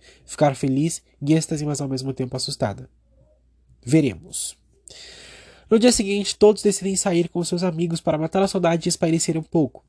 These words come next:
Assim, eles fortalecem os laços, amizades e até mesmo romances.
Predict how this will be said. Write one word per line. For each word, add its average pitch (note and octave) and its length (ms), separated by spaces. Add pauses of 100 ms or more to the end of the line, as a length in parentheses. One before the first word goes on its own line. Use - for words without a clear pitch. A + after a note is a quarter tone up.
(160)
Assim, E3 360
eles F3 180
fortalecem E3+ 560
os D3 80
laços, F3 360
amizades D#3+ 460
e F3 40
até F3+ 140
mesmo C#3+ 360 (340)
romances. F3 680